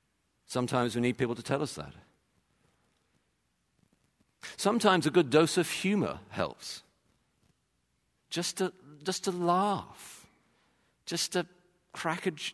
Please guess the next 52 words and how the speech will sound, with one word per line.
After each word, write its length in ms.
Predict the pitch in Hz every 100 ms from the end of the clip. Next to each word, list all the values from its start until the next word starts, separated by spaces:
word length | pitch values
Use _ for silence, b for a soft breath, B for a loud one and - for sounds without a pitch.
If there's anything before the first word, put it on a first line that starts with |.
| -
just 300 | 185 160 -
to, 80 | 156
just 320 | 190 175 -
to, 100 | 165 B B B
you 140 | 190
know, 140 | 190 151 -
not, 340 | 190 202 - 185
not 160 | 190
take 220 | - 196
the 60 | 165
situation 560 | - 180 180 180 175 170
so 180 | 190
seriously. 380 | 180 - 185 202
Think, 100 | 202
"Oh, 280 | 208 226 208 196
okay," 360 | - 180 180 - -
just 220 | 208 -
to 60 | 180
laugh 460 | 143 170 214 226
about 300 | 160 113 90
it. 100 | 101 B B
Franklin 520 | - 190 208 180 151
D 200 | 139 151 135 -
Roosevelt 480 | 143 180 131 110 92
was 140 | 110
famous 380 | - 160 202 135
for 120 | -
this 340 | 82 - - - B B
in 140 | 165 151
the 80 | 147
receiving 480 | 143 - 185 185 143
lines 320 | 127 123 117
at 40 | 113
the 60 |
White 300 | 120 151 202
House 360 | 135 107 107 -
when 200 | 147 131 B
he 160 | 190
was 140 | 208 147
under 180 | 131 120
huge 300 | 143 131 -
pressure. 320 | 143 123 160 B
He 60 | 208
would 100 | 185
just 180 | 190 -
crack 420 | - 208 202 156
jokes 480 | 131 196 214 208 -
with 140 | 147
his 140 | 156 170
aides 400 | 214 202 95 -
just 240 | 170
to, 80 | -